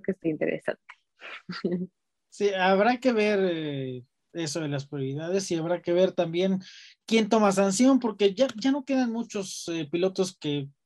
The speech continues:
Speaker 2: deban o que, eh, tengan alguna necesidad de cambiar a su cuarto motor, si acaso creo que Esteban Ocon,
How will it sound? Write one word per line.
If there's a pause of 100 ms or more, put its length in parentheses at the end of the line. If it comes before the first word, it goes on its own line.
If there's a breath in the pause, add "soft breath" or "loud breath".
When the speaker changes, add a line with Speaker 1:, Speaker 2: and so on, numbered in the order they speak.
(100)
Speaker 2:
deban
o
que, (560 loud breath)
eh,
tengan
alguna
necesidad
de
cambiar
a
su
cuarto
motor,
si
acaso
creo
que
Esteban
Ocon,